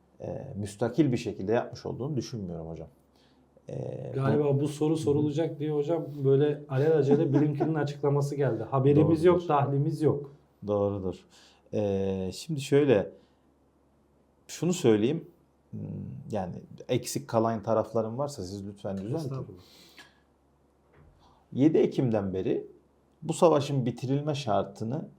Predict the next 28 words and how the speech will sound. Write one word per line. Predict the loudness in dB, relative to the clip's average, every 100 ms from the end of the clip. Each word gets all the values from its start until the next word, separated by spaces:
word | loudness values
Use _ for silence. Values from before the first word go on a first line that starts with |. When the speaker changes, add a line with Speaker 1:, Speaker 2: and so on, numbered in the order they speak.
| _
Speaker 1:
Hamas'ın | -2 0 0 -4 -8 -10 _
tamamen | -4 0 0 0
ortadan | -2 0 0 -2
kaldırılması | 2 0 0 -2 -2 -4 -2 0
olarak | 2 0 -4 -12 -20 -20 _ _ -8
açıklayan | -6 -6 -8 -2 0 0 -4 -14 _ _
bir | -4 0
Netanyahu | 0 0 0 0 -2
yönetimi | -2 -4 -6 -12 -12
söz | -14 -12
konusu. | -10 -8 -6 -6 -8 -20 _ _ -6
Netanyahu | 0 2 4 4 4
yönetimi | 2 0 -2 -2
her | 2 0
fırsatta, | 0 -6 -4 -6 -2 -2 0
her | 2 2
basın | 4 2 0
açıklamasında, | -4 -6 -10 -10 -10 -10 -4 -2 -2 -8 _ _ _ _ _
e, | 0 2 2 -2 -8
Hamas'ın | 0 2 4 0 -2 -2 -2 -4 -8 -4
üyelerinin | 2 2 4 2 2 0 0
dünyanın | -2 -2 2 2 2 0
neresinde | 2 2 -2 -4
olursa | 0 2 0 -2
olsun | -4 -4 -2
güvende | 0 2 2 2
olmayacağını | 2 4 2 0 -2 -6
söylüyor. | -18 -20